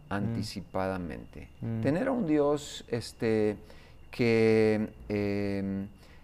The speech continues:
Speaker 2: no lo toma por sorpresa, ningún evento que a nosotros sí nos toma por sor-,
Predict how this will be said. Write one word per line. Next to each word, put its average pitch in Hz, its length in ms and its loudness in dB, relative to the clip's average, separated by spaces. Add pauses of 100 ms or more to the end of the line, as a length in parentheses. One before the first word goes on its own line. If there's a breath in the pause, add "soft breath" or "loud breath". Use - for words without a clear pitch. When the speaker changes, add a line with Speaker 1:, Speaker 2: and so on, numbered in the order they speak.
(140 soft breath)
Speaker 2:
no 131 520 2
lo 127 160 6
toma 120 300 2
por 104 500 2 (100)
sorpresa, 113 840 0
ningún 123 340 0
evento 120 400 0
que 101 140 -2
a 98 40 -2
nosotros 104 460 -6
sí - 180 -6
nos 156 220 -6
toma 110 200 -4
por 92 180 -8
sor-, 90 160 -10